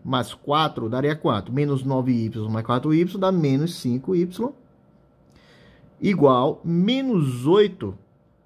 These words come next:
mais três daria menos cinco. Raiz quadrada de três.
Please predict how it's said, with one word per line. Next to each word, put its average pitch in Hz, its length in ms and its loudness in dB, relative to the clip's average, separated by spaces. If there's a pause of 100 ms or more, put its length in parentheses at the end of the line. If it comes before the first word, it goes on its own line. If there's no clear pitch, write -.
(280)
mais 156 600 2
três 127 420 2
daria 131 240 4
menos 143 640 0
cinco. 135 560 -4 (920)
Raiz 160 240 2
quadrada 107 520 -2
de 131 100 -2
três. 98 480 -6